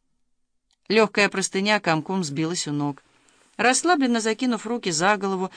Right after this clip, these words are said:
она тихо улыбалась во сне. Алексей на мгновение прижался к ней губами. «Милый». Лена сонно потянулась ему навстречу, обняла за шею, и мужчина потерял голову.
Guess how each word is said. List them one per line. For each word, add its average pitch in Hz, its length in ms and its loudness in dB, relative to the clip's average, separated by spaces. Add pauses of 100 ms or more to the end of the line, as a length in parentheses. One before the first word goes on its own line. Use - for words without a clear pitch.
(220)
она 214 220 2
тихо 254 300 -2
улыбалась 175 600 -2
во 147 120 -6
сне. 139 380 -4 (580)
Алексей 190 680 2 (300)
на 185 100 0
мгновение 180 540 2
прижался 165 500 0
к - 80 -12
ней 170 140 -2
губами. 156 640 -4 (920)
«Милый». 160 720 -2 (640)
Лена 180 260 2
сонно 175 320 0
потянулась 165 600 -2
ему 151 140 0
навстречу, 180 720 -2 (300)
обняла 143 380 -2
за 135 140 -4
шею, 196 500 0 (360)
и 269 140 2
мужчина 185 440 0
потерял 151 580 -2
голову. 139 680 -6